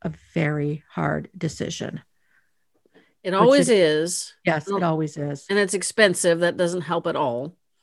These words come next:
Speaker 1: No.
Speaker 2: But a lot of caregivers I've talked to, ones that are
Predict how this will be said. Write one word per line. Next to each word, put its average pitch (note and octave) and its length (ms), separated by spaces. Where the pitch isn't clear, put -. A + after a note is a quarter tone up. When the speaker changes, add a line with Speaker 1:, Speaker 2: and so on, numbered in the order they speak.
Speaker 1:
No. D3+ 360
Speaker 2:
But G3+ 180
a G#3 40
lot G3+ 280
of A3+ 100
caregivers G3 800
I've G#3 320
talked G#3 360
to, G3+ 540
ones F#3 400
that F#3 160
are E3+ 340